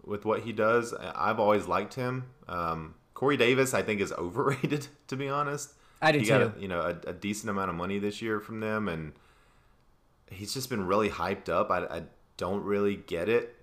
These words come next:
Speaker 1: Um, I'm gonna,
Speaker 2: I
Speaker 1: it's gonna be interesting to see who is on him. I think he, he's their number one receiver, Corey Davis. So I wonder if it's gonna be Horn or, or Dante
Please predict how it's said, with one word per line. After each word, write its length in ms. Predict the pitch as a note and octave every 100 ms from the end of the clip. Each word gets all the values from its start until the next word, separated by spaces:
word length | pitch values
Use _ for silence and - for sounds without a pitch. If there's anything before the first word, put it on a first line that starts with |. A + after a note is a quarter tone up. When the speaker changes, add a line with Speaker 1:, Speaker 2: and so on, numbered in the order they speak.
| _ -
Speaker 1:
Um, 500 | F2 F2 E2 D#2+ D#2 D#2 _ _ _ - - G2
I'm 100 | A#2
gonna, 200 | C#3 C3
Speaker 2:
I 100 | A2
Speaker 1:
it's 100 | G#2+
gonna 140 | D#3
be 60 | C#3
interesting 280 | C3+ C#3+ B2
to 80 | G#2
see 260 | - A2+
who 400 | G#2 G#2+ G#2 G2+
is 140 | F#2+ F#2
on 180 | F#2 F2+
him. 140 | F2
I 60 | F#2
think 220 | B2 A#2
he, 320 | A#2+ A#2+ A#2+
he's 200 | A#2+ D3
their 120 | C3 A#2
number 180 | A2+
one 160 | G2+ F#2+
receiver, 380 | F2+ F#2+ F#2 E2+
Corey 220 | - E2
Davis. 280 | E2 D#2 D2
So 260 | E2 D#2+ - - -
I 40 | -
wonder 100 | C3
if 80 | C3+
it's 80 |
gonna 120 | C3 B2+
be 80 | G#2+
Horn 380 | G#2+ A2 A2
or, 260 | G2 F2 D#2 - -
or 120 | F2
Dante 560 | E2 E2+ E2+ E2 D2+ C#2